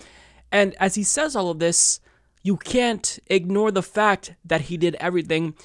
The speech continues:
to stop real progress from happening. Um, and on top of that, you know, he makes a really passionate plea for Joe Biden, who also has been credibly accused of rape. So any goodwill that Obama cultivated over the years, it should be all gone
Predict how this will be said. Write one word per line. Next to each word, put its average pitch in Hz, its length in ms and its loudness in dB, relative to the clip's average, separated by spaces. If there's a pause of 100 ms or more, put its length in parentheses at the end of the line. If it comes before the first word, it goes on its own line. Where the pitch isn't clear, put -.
(260)
to 185 100 2
stop 254 540 4
real 185 160 2
progress 156 800 -4 (100)
from - 280 -4
happening. 185 600 -6 (460)
Um, 202 320 4
and 196 140 4
on 185 100 2
top 151 220 4
of 151 100 -4
that, 151 260 0
you 190 60 0
know, 185 80 4
he 185 120 4
makes 180 220 2
a 170 60 0
really 170 220 0
passionate 156 640 -4 (300)
plea 202 180 -2
for 185 200 -2
Joe 180 200 0
Biden, 151 500 0 (440)
who 190 160 2
also 170 340 0
has 151 240 2
been 156 160 -2
credibly 147 420 -2
accused 151 460 -2
of 143 160 2
rape. 165 380 -2
So 151 260 2
any 190 220 -4
goodwill 156 540 -4
that 156 160 -6
Obama 143 520 -4
cultivated 156 600 -4
over 151 160 0
the 139 100 0
years, 139 380 4 (320)
it 170 140 0
should 247 300 0
be 208 120 2
all 180 340 2
gone 147 720 0